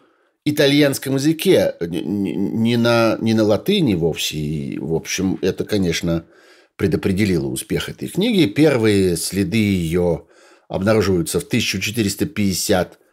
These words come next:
шестом году, хотя понятно, что он писал ее еще много лет после этого, вплоть до, кажется, тысяча четыреста шестьдесят седьмого года. Прославился он во многом благодаря своему современнику, человеку по имени Бартоломео Сакки,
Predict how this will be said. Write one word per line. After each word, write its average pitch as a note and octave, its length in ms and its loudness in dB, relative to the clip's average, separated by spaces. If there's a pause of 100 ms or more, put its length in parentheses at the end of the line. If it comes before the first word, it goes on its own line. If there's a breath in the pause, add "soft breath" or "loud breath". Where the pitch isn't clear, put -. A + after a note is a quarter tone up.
шестом G2 600 0
году, D3+ 300 2
хотя G#3+ 460 2
понятно, B2+ 640 -4
что E2 240 -4
он C#3 180 0
писал G#2+ 380 0
ее F2+ 220 2
еще G2 240 -2
много E2 340 -2
лет E2+ 240 -2
после - 340 -4
этого, D3 360 2 (260)
вплоть A2 500 2
до, A#2 140 2
кажется, A2 460 -2
тысяча A#2+ 240 -4
четыреста C3+ 400 0
шестьдесят D3 600 2
седьмого G2 520 0
года. - 260 -6 (640)
Прославился G3 720 4
он D#3+ 220 4
во A#2 120 2
многом C3+ 560 2 (460)
благодаря A2 640 4
своему G2+ 400 0
современнику, D3+ 800 2
человеку G#2 360 0
по F2+ 140 2
имени E2+ 240 2
Бартоломео E2+ 720 0
Сакки, - 420 -2